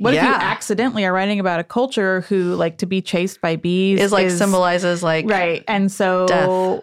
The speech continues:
Speaker 1: yeah, or
Speaker 2: Yeah.
Speaker 1: whatever, or, or, like, in that culture, you would turn around and face the bees and lift your hands.
Speaker 2: Yes,
Speaker 1: And,
Speaker 2: yeah.
Speaker 1: you know what I mean? So first of all, just do a little bit of looking,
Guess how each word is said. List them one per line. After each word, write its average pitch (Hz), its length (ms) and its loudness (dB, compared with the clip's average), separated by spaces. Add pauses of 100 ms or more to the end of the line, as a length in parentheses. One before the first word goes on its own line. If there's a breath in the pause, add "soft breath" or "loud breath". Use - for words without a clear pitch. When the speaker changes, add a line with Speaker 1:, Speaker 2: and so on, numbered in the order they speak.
Speaker 1:
yeah, 180 300 0
or 196 180 0
Speaker 2:
Yeah. 151 180 2
Speaker 1:
whatever, 220 560 0
or, 190 380 0
or, 196 300 2
like, 180 260 -2
in 196 140 0
that 220 220 -2
culture, 190 520 -2
you 185 220 -4
would 180 160 -4
turn 196 260 -2
around 175 420 0
and 170 160 -4
face 208 360 -2
the 190 100 -4
bees 170 380 -2
and 175 160 0
lift 208 280 -2
your 185 100 0
hands. 170 340 -2
Speaker 2:
Yes, 170 480 0
Speaker 1:
And, 226 100 -2
Speaker 2:
yeah. 220 100 2
Speaker 1:
you 220 60 2
know 220 80 2
what 208 80 -2
I 208 80 0
mean? 202 220 0
So 196 320 0
first 403 240 -2
of 170 80 -2
all, 160 520 0
just 202 220 -6
do 180 140 0
a - 20 0
little 170 240 -2
bit 156 220 -4
of 143 260 -2
looking, 175 520 -2